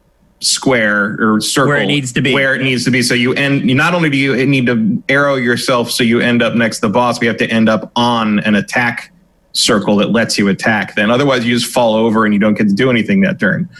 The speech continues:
Speaker 2: Yeah.
Speaker 1: Um, and the first boss, they, like, give you some outs on that. If you do it, they're like, "Oh, that's not how it works. Try it again," kind of thing. Um, but if you do it in the bosses after that, it's like, "Nope, the boss just gets a free hit on you." And, like, the, the air, you know, it's full of, like,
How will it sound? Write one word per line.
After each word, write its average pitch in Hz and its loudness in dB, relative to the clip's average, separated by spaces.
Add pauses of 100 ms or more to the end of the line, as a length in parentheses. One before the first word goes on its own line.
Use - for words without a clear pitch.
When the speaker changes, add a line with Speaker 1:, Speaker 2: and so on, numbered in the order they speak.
(240)
Speaker 2:
Yeah. 113 2
Speaker 1:
Um, 113 0
and 131 0
the 120 0
first 226 -2
boss, 160 0
they, 139 0
like, 123 0
give 135 0
you 123 0
some 110 2
outs 117 0
on 107 0
that. 107 2
If 123 -2
you 127 2
do 127 2
it, 113 0
they're 117 0
like, 117 0
"Oh, 160 0
that's 147 -2
not 156 0
how 147 0
it 131 -2
works. 139 0
Try 135 0
it 131 -2
again," 117 0
kind 104 0
of 98 0
thing. 107 0 (420)
Um, 117 0
but 131 2
if 135 -2
you 139 0
do 160 0
it 156 -2
in 139 0
the 131 0
bosses 123 0
after 127 -2
that, 110 0
it's - -6
like, 117 0
"Nope, 139 0
the 131 0
boss 127 0
just 110 -4
gets 117 -2
a 107 -2
free 123 0
hit 117 2
on 104 0
you." 101 0 (360)
And, 131 0
like, 123 -2
the, 127 0
the 139 -2
air, 170 0
you 151 0
know, 135 0
it's 131 -2
full 190 0
of, 151 -2
like, 120 -2